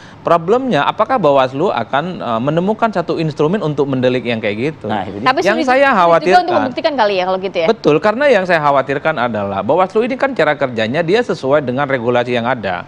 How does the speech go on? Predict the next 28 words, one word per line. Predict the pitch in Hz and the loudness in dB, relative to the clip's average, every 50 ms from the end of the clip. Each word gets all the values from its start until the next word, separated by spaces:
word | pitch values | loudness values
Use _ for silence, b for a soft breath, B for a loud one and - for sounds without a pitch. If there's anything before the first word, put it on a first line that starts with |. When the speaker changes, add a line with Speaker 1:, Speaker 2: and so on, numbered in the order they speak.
| B B B B B B - | B B B B B B -2
Speaker 1:
Yang | 135 151 170 190 190 | -2 0 0 0 -2
disebut | 240 226 208 240 180 | 0 0 0 2 2
dengan | 175 170 170 160 160 | 2 2 2 -2 0
kampanye | - 147 139 131 120 127 127 127 143 151 147 | 0 0 -2 0 0 -2 0 0 -2 -2 -4
itu | 143 | -4
satu, | - - 98 90 87 - 110 101 | -2 -2 -4 -4 -4 -6 -6 -6
mengajak | 98 113 135 139 147 147 143 139 156 147 127 - - - - - | -4 -2 -2 0 0 -2 0 2 0 0 0 -2 -8 -18 -16 -10
untuk | 131 131 127 113 156 131 139 | -8 -8 -4 -2 -2 -2 0
memilih | 135 120 131 139 135 127 | -2 -2 0 0 0 0
paslon | - 113 110 - - 120 104 101 | 0 0 -2 0 -2 -4 -2 -2
tertentu, | 113 107 110 127 120 95 98 95 - 90 | -4 -4 -4 -4 -2 0 0 -2 -2 -4
Speaker 2:
Ya, | - - - 85 | -12 -18 -14 -12
ya. | 82 80 | -8 -4
Speaker 1:
memperkenalkan | - 139 139 - 151 - - 143 139 151 143 131 - 143 135 127 | -4 -2 0 0 -2 -2 -2 -2 0 0 0 2 2 0 0 0
visi | 120 127 117 - 123 120 | -4 -6 -6 -4 -4 -4
misi | 139 175 180 - - 139 135 | -4 -4 -4 -2 -2 -2 0
dengan | 131 135 131 127 107 | 0 0 0 -2 -2
atribut | 123 113 135 131 135 135 143 127 | -4 -2 -2 -2 -2 -2 -4 -4
dan | - 107 104 | -4 -6 -6
seterusnya. | 95 - - 147 180 - - 127 101 95 - B B B B B - | -6 -8 -6 -6 -6 -6 -6 -6 -6 -6 -10 B B B B B -6
Pertanyaannya | - 226 220 - 294 330 311 302 294 277 214 165 160 | -6 -4 0 0 0 0 2 0 0 2 2 2 2
adalah | 143 135 127 113 104 110 - | 2 2 2 2 0 0 0
kalau | - - - 143 | 0 2 2 2
ada | 131 - 143 - | 4 2 2 2
orang | - 151 151 139 120 104 98 95 98 117 123 | 4 2 2 2 2 0 0 -4 -8 -6 -4
menyerang | 127 131 143 151 151 185 208 202 | -2 0 2 2 2 2 0 0
pihak | 180 170 143 135 131 127 | 0 0 0 0 0 0
lain, | 127 123 117 113 107 98 | 0 2 2 2 0 -2